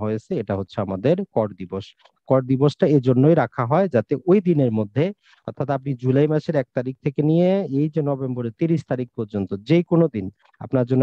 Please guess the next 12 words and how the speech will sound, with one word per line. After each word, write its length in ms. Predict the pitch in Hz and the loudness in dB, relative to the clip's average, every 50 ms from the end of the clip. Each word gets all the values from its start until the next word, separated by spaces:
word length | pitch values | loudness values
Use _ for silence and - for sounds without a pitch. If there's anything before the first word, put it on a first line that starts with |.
| 123 | 2
একটা 140 | - - 131 - _ | 2 0 -2 -2 _
ফ্লেক্সিবল 540 | - 143 127 - _ - - 156 139 151 143 135 - | 0 0 0 0 _ -8 -6 -2 0 0 0 0 0
সময় 220 | 156 139 127 117 110 - | 0 0 0 0 -2 -2
থাকতেছে, 400 | - - - - 107 - - 156 160 143 | -6 -6 -4 -8 -8 -4 -2 0 0 0
আপনি 200 | - - - 120 156 180 - _ _ _ _ _ - | -2 -4 -2 -2 -2 -2 -4 _ _ _ _ _ -8
আয়কর 240 | 110 110 - - 113 104 107 | -8 -6 -4 -4 -4 -2 -2
রিটার্নটা 380 | 107 104 110 104 104 107 147 160 180 190 160 139 135 | -2 0 0 0 0 0 0 0 0 0 -2 -2 -2
দাখিল 240 | 147 - - 143 123 - | -2 -2 -2 -4 -4 -4
করতে 200 | 113 98 _ - 98 - | -6 -10 _ -10 -6 -4
পারবেন। 260 | 98 190 185 175 98 - _ _ _ _ _ _ _ _ - | -4 -4 -4 -6 -10 -12 _ _ _ _ _ _ _ _ -4
আর 80 | 208 214 - - 139 117 131 | -2 -2 -2 -2 0 2 4
রেয়ায়ত 360 | 143 156 151 151 147 143 | 4 6 6 4 2 0